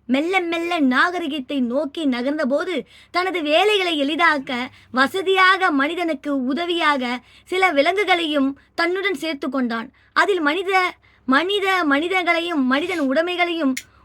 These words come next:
ஊர் ஊராக தூக்கி சுமந்த கழுதைகளின் வரலாறு மிக பழமையானது. பண்டைய காலத்துக்கு நாகரிகங்களில் குதிரைகளை பழக்கும் முன்பு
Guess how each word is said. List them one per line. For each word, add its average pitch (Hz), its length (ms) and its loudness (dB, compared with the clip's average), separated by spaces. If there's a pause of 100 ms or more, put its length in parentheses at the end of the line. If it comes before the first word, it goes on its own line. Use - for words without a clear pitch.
ஊர் 370 200 2
ஊராக 339 480 2
தூக்கி 311 340 -6
சுமந்த 294 360 -2
கழுதைகளின் 302 600 -2
வரலாறு 285 520 0
மிக 254 220 0
பழமையானது. 254 760 -4 (480)
பண்டைய 403 400 2
காலத்துக்கு 370 600 -2
நாகரிகங்களில் 294 760 0
குதிரைகளை 311 560 -2
பழக்கும் 277 520 -4
முன்பு 285 380 -4